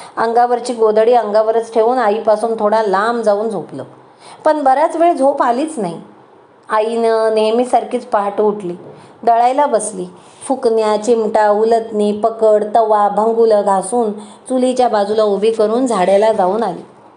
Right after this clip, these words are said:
हुलग्याचं बुळगं करून पिली. सूर्य हातभर वर आला होता. शाळेच्या घंटेची वेळ झाली होती, तरी मी मात्र का उठत नाही म्हणून उठवायला तिनं बऱ्याच हाका मारल्या,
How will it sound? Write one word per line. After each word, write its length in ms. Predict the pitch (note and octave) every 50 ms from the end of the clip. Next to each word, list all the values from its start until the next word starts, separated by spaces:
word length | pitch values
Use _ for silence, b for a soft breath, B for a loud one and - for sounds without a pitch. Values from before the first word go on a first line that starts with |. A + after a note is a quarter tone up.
| _ _ _ - - _ _ _ -
हुलग्याचं 520 | A3+ A3+ A3 G#3+ A3 A3+ A3 A3 A#3 A#3 A3+
बुळगं 320 | G#3 G3+ G3 F#3+ G3+ A3
करून 280 | A3 A3 G3+ G3 G3+ G#3+
पिली. 300 | A3 G#3 G#3 F#3+ F3 E3+ D#3+ E3+ - - - - - - - - - -
सूर्य 340 | - C#4 C4 C4 B3+ C4
हातभर 500 | C4 C4 B3 B3 A#3 A3 G3+ G3+ A#3+ B3
वर 220 | B3 A#3 A3+ A#3 A#3+
आला 220 | A#3 A3 G#3+ G#3+
होता. 320 | G#3+ G#3 G3 G#3 - - - - - B B B B B - -
शाळेच्या 420 | D#4 C#4 C4 C4 C#4 C4+ D#4 D4+
घंटेची 520 | C4+ C#4 C4 C4 C4 C4+ C#4 C#4 C#4 D4+ D4
वेळ 260 | C4 C4 C4+ C#4 C4+
झाली 260 | B3+ B3 B3 B3 B3+
होती, 320 | C4 A#3+ - - F3+ E3+ E3+ - - - - - _ _ - D4+
तरी 200 | D4+ D4+ F4 F#4
मी 200 | F#4+ F4+ E4+ E4
मात्र 340 | D#4 C#4 B3+ B3 C4 B3+
का 140 | B3 C4 C4
उठत 360 | B3 A#3 A3+ A3 A#3+ A#3+ B3
नाही 320 | B3+ A#3 A3 A3 A3 A#3 B3+
म्हणून 300 | B3+ A#3 A3 A3+ A#3 A#3
उठवायला 500 | A3 G#3 G#3 G3+ G#3 A3 A3+ A3+ A#3 A#3
तिनं 280 | A3 G#3+ G#3 A3 A3+
बऱ्याच 340 | G#3 F#3+ F3+ G3 G#3+ G#3+ G#3+
हाका 240 | G3+ F3 F3+ G3+ G3
मारल्या, 380 | G3 F#3+ E3 D3+ D3 C#3 -